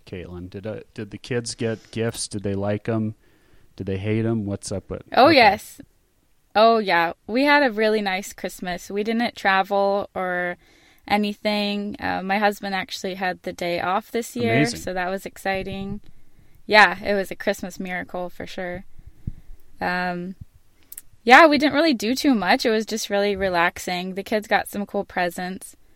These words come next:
Speaker 2: Um, they got this, like, climby playground
Speaker 1: Oh, that,
Speaker 2: dome
Speaker 1: like,
Speaker 2: thing.
Speaker 1: jungle gym-y type thing.
Speaker 2: Yeah, and it's, like, the real deal.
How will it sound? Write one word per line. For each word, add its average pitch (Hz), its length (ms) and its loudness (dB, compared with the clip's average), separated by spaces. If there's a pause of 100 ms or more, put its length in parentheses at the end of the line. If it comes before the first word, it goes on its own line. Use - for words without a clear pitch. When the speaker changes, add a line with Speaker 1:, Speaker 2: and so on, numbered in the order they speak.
(680)
Speaker 2:
Um, 175 560 -2
they 202 140 4
got 202 200 8
this, 196 280 2
like, 160 260 0 (120)
climby 185 840 0 (280)
playground 180 800 0
Speaker 1:
Oh, 131 60 -2
that, 135 100 0
Speaker 2:
dome 175 340 0
Speaker 1:
like, 190 120 -10
Speaker 2:
thing. 170 260 -4
Speaker 1:
jungle 127 380 0
gym-y 92 480 -6
type 90 340 -10
thing. 87 400 -10 (840)
Speaker 2:
Yeah, 208 520 10
and 220 160 2
it's, 269 180 2
like, 233 220 4
the 190 140 -2
real 202 260 2
deal. 185 560 -2